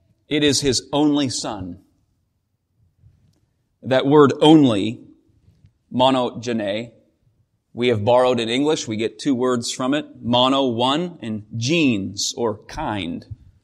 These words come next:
His one and only Son,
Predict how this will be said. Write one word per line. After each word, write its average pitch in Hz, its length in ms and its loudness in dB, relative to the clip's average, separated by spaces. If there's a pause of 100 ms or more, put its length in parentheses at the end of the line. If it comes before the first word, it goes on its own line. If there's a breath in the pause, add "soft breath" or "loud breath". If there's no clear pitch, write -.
(1500)
His 135 420 -6 (480)
one 160 280 0
and 147 240 -2
only 139 640 -2
Son, 107 560 -6